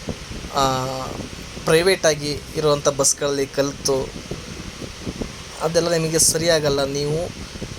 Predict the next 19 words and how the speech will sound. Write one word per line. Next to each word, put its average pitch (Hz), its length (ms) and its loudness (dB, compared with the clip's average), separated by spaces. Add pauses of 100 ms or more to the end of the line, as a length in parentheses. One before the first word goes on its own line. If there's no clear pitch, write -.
ಇಲ್ಲಿ 185 340 2
ಬಂದರೆ 147 440 4 (360)
ಕೆ 143 60 0
ಎಸ್ 170 340 4
ಆರ್ 165 140 2
ಟಿ 165 80 -2
ಸಿ 175 140 2
ಬಸ್ನೇ 160 360 2
ಕೊಡ್ತಾರೆ. 135 460 4
ಯಾಕೆಂದರೆ 151 340 2
ನಿಮ್ಗೆ 147 260 0
ಇಂಟರ್ವ್ಯೂ 160 420 2
ಹೋಗೋದು 143 360 4
ನೀವು, 139 280 0 (640)
ನೀವು 147 160 4
ಜಾಬ್ 139 440 4
ತಗೊಳ್ಳೋಕ್ಕಿಂತ 151 440 4
ಟ್ರೈ 143 200 4
ಮಾಡ್ತಿರೋ 147 360 0